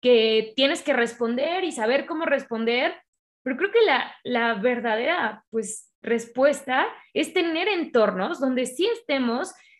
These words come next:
en ambientes que te impulsen, que te motiven, que, mm, sientas también que hay espacios donde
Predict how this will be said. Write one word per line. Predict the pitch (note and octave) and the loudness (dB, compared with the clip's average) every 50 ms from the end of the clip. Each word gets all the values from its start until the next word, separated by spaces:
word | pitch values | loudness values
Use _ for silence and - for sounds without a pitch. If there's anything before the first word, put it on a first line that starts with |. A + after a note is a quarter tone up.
| _ _ _ _ - | _ _ _ _ 0
en | B3 C4 C4+ | 2 4 4
ambientes | C4+ C4 A#3+ C#4+ E4+ F#4 F#4 F#4+ G4 G#4 A4 A4 - - - - _ _ | 4 4 4 2 2 2 2 2 2 2 2 2 -2 -8 -12 -18 _ _
que | - C#4+ - | 0 0 2
te | - A#3 | 2 2
impulsen, | A3+ A#3 - E4+ F#4+ F4+ - - C4 A#3 A#3 | 2 2 2 2 0 0 0 -2 -4 -4 -2
que | B3+ | -4
te | B3+ A#3+ A3+ | -4 -6 -4
motiven, | A3+ A3+ A3 A3 D#4+ E4 D#4 C#4+ B3+ B3+ C4 B3+ | -4 -4 -4 -2 -2 0 2 0 0 0 -2 -2
que, | B3+ A3+ G#3+ G#3+ A3 G#3+ | 0 0 2 2 0 -2
mm, | G#3+ G#3 G#3 - _ _ _ _ _ _ _ _ _ _ - | -2 -6 -8 -10 _ _ _ _ _ _ _ _ _ _ -14
sientas | - - D#4 D#4+ D#4+ F#4 F#4+ F#4+ - | -6 -2 -2 0 2 0 0 0 2
también | A#3 G#3+ G#3+ G#3 A3+ A3+ A3+ A#3+ D4 - | 0 0 0 2 0 2 2 0 -2 -2
que | - C4+ A3+ | 0 2 2
hay | A3+ A3+ B3 C#4+ D#4 - - | 2 4 2 0 0 -2 -2
espacios | C#4 B3 A#3+ - - - D#4 F4+ G#4 G4+ - C4+ A#3 A3 A#3+ A#3+ A3 | -2 -2 -2 -6 -4 -2 2 2 2 0 0 0 2 2 2 0 0
donde | A3+ A3+ A3 G#3+ G#3 G#3+ G#3+ G3+ G#3 - | -2 -2 -2 -2 -2 -2 -2 -4 -6 -14